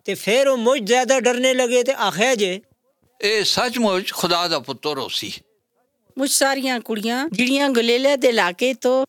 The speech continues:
Speaker 3: ਈਸਾ ਮਸੀਹ ਦੀ ਪੈਰਵੀ ਕਰਦੀਆਂ ਆਸੀਆਂ, ਇਹ ਕੁੜੀਆਂ ਦੇਖਣੇ ਵਾਸਤੇ ਉੱਥੇ ਦੂਰ ਹੋ ਕੇ ਖਲਤੀ ਦੀਆਂ ਸੀਆਂ। ਉਹਨਾਂ ਵਿੱਚੋਂ ਮਰੀਮ ਮਗਦਲਾ ਵਾਲੀ ਤੇ ਮਰੀਮ ਜਿਹੜੀ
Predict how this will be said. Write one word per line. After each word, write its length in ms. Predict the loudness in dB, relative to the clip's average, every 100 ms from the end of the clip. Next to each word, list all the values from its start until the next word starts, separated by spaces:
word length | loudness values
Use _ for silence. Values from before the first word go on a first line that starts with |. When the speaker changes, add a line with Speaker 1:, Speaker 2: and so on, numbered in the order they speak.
| -2
Speaker 3:
ਈਸਾ 180 | 0
ਮਸੀਹ 340 | 0 0 0 0
ਦੀ 140 | -2
ਪੈਰਵੀ 520 | 0 2 2 0 -2
ਕਰਦੀਆਂ 540 | 0 0 0 -2 0 0
ਆਸੀਆਂ, 420 | 0 0 -2 -4 -8 _ _ _ _ -4
ਇਹ 280 | 0 0
ਕੁੜੀਆਂ 500 | -2 -8 -6 -2 -2
ਦੇਖਣੇ 420 | 0 0 2 0 2
ਵਾਸਤੇ 640 | 2 0 -2 0 2 2 0
ਉੱਥੇ 340 | -2 2 2
ਦੂਰ 260 | 2 0 2
ਹੋ 120 | 2
ਕੇ 200 | 2 2
ਖਲਤੀ 340 | 2 0 -2 -2
ਦੀਆਂ 220 | -2 -2
ਸੀਆਂ। 200 | -4 -6 -10 _ _ _ -6
ਉਹਨਾਂ 220 | -2 2
ਵਿੱਚੋਂ 340 | 2 2 2 2
ਮਰੀਮ 400 | 2 2 0 0
ਮਗਦਲਾ 560 | -2 0 2 2 2
ਵਾਲੀ 280 | 2 0 -2
ਤੇ 340 | 2 2 2
ਮਰੀਮ 480 | 2 0 0 0 0
ਜਿਹੜੀ 460 | 0 -2 0 -2